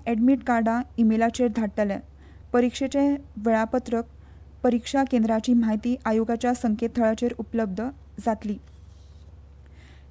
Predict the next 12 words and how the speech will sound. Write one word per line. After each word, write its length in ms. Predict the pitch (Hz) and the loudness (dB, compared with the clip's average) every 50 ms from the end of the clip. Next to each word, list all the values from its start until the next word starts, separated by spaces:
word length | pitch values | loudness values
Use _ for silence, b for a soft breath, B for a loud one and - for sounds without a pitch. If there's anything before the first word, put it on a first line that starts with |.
| b | b
बेटी 260 | 214 240 247 233 294 294 | -2 -2 0 0 0 0
बचाव 360 | 247 254 240 247 262 262 254 | 0 0 0 0 0 0 0
बेटी 260 | 220 233 233 - 247 | 0 0 -2 -2 -4
पढाव 320 | 233 - 233 214 214 220 | -4 -2 0 0 0 0
ही 140 | 233 226 233 | 0 0 -2
फकत 280 | 233 - 247 226 - 240 226 - | -2 -2 -4 -4 -4 -4 -2 -2
घोशणा 340 | - 226 214 - 247 247 262 | -2 -2 0 0 2 2 4
न्हय, 240 | 254 240 208 202 226 - B B B B - 254 | 4 2 2 0 -2 -6 B B B B -2 0
तर 100 | 247 240 | 0 0
बायलां 440 | 208 - 240 226 233 240 262 269 | 0 0 0 2 2 2 2 2
सशक्तीकरणाच्या 920 | 277 - 254 - - 220 - - 247 220 - 226 220 208 220 226 - 247 233 | 2 0 -2 -4 -4 -6 -4 -4 -4 -2 0 0 0 0 -2 -2 0 2 2
मळार 320 | 220 220 220 214 220 240 | 2 2 2 0 -2 -2